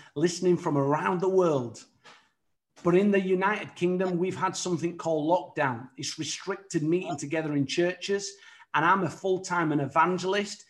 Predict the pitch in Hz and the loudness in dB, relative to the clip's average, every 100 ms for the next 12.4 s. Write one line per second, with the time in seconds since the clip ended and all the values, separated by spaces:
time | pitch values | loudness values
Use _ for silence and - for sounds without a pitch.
0 | _ 160 156 151 160 156 131 - 185 180 | _ 0 2 2 0 -2 -4 -6 -2 0
1 | 156 139 - 151 208 135 - 208 - 180 | 2 0 -2 -2 -2 -2 -4 -4 -4 -2
2 | 165 156 - 196 196 - 156 170 139 - | 0 -2 -4 -8 -10 -8 -4 -4 -4 -2
3 | 170 170 175 160 - 151 135 139 196 196 | 0 2 0 -2 -4 -4 -2 -2 -2 -4
4 | - 202 196 - - - 156 - 143 - | -6 -8 -10 -14 -20 -16 -8 -6 -4 -6
5 | - 196 - - 151 165 175 170 - - | -4 -8 -6 -6 -2 0 0 0 -6 -6
6 | - 165 160 156 151 160 185 175 151 - | 4 6 4 2 0 2 2 0 -2 2
7 | 180 202 - 170 160 160 175 160 151 175 | 2 2 -4 -6 -2 0 0 -4 -2 -2
8 | 170 - 156 185 180 170 175 151 - 151 | -2 -4 -4 -2 -2 0 0 0 -2 -4
9 | 160 160 147 117 135 165 190 175 - 151 | -4 -6 -8 -2 2 4 2 -2 -6 -8
10 | - 175 175 180 180 170 - - 139 175 | 2 2 4 2 0 -4 -12 -6 4 6
11 | 175 - 208 220 220 - 147 - 151 139 | 6 4 -2 -2 -4 -6 -6 -4 -2 0
12 | 254 - 165 | -2 0 0